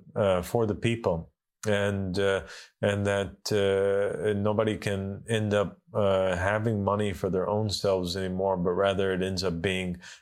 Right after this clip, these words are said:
uh, something which, uh, has to be redistributed, uh, in a just manner and an equal manner. And, and for that reason, you find that the Qa'im and his companions, uh, they live together.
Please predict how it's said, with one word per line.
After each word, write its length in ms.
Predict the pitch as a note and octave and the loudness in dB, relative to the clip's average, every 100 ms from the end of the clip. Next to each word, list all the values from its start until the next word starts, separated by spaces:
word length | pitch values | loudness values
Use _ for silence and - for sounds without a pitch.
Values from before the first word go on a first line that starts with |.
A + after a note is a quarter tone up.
| _ | _
uh, 240 | F#2+ F#2 F2+ | 0 2 2
something 540 | - G2+ F2 G2 F#2 | 0 -4 -2 -2 0
which, 400 | F#2 F#2 - - - G2+ | -2 -4 -6 -10 -6 -2
uh, 440 | F2+ F2+ F2+ F2 - - _ | 0 2 0 -4 -8 -20 _
has 280 | G#2 G2 - | 0 0 -2
to 100 | F2 | -2
be 480 | G2+ F#2+ F#2 F2+ - | -2 0 -2 -4 -4
redistributed, 1500 | A2+ G#2 A#2 G#2+ G#2 - - A#2+ A2+ G#2+ F#2 F2 F2+ E2 - - - | -2 0 0 0 -4 -8 -4 -2 0 0 0 0 -2 -4 -8 -8 0
uh, 400 | F#2+ F2+ F2+ F#2 | 2 2 0 -2
in 140 | G#2 G2 | -2 -2
a 80 | F2+ | -2
just 480 | F#2 G#2+ F#2+ - | 0 -2 -2 -6
manner 500 | G2 F#2+ F#2+ F#2 F2+ - - G#2 | -2 0 2 0 -2 -8 -6 -2
and 140 | G#2+ | 0
an 120 | G2 | 0
equal 380 | G2+ A2+ A#2 G2 | 0 -2 -2 -2
manner. 540 | F2+ F2+ F2+ F2 E2+ G2 | 0 0 0 -2 -4 -2
And, 380 | G2+ G2 G2+ - | -2 -2 -4 -2
and 280 | G#2+ G2 F#2 | -2 -2 -2
for 100 | G#2+ | 2
that 180 | A2+ A2 | 2 0
reason, 320 | A2 G2+ G#2+ | -2 -2 -2
you 160 | G2+ F2 | -4 -2
find 440 | - G#2 G#2 G#2 | 0 2 2 0
that 400 | G2 F#2 F#2 F2+ - - _ | 0 2 2 0 -8 -20 _
the 680 | G2+ F#2+ G2+ G2 G2 F#2+ F2 | -2 0 0 -2 -4 -6 -2
Qa'im 400 | - A#2 G#2 G2+ | 0 2 2 0
and 100 | G2 | -2
his 160 | F#2+ - | -2 -4
companions, 880 | G2 E2 F#2+ G2 G2 G2 F#2 F2 | -6 -2 0 0 -2 -4 -4 -4
uh, 240 | F#2+ F#2+ F#2 | 0 0 2
they 160 | G2 F#2 | 2 2
live 280 | G#2 G2+ | 0 0
together. 580 | - F2+ G2 G2 F#2+ - | -2 0 2 2 0 -2